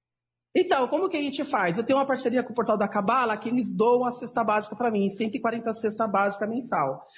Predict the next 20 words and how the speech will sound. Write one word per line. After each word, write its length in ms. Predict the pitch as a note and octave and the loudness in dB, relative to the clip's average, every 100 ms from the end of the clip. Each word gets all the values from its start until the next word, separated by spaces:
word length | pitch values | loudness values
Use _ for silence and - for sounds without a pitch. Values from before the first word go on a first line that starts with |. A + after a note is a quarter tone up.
| - | -4
E 140 | G#3+ | 0
aí 160 | A#3+ B3 | 2 2
eu, 100 | C4 | 2
eu, 340 | C4+ C4 G#3 G#3 A#3 | 2 0 -2 -2 -2
a 80 | G#3+ | 0
prioridade 580 | A#3 A3+ A3 G#3 G#3+ | 2 2 2 0 0
é 40 | G#3+ | -2
pra 160 | G#3 | -2
dar 160 | G3+ G3+ | 0 -2
pras 260 | G3+ G3 - | -2 -6 -4
crianças 300 | G#3 G3+ G#3 | -4 -2 -4
assistidas 560 | G3+ G#3 - G3+ G3+ | -4 -8 -4 0 2
do 120 | A3 | 0
projeto, 640 | A3+ A#3 F#3+ G#3 A3+ C4+ - | 0 0 2 2 2 2 0
e 40 | |
depois 320 | C4+ C#4 B3 | 0 0 0
eu 40 | B3+ | 2
abro 140 | B3 | 0
pra 80 | B3+ | -2
comunidade. 760 | B3 C4 D4 C#4+ G3+ D#3 D#3 | -2 0 2 2 0 -2 -8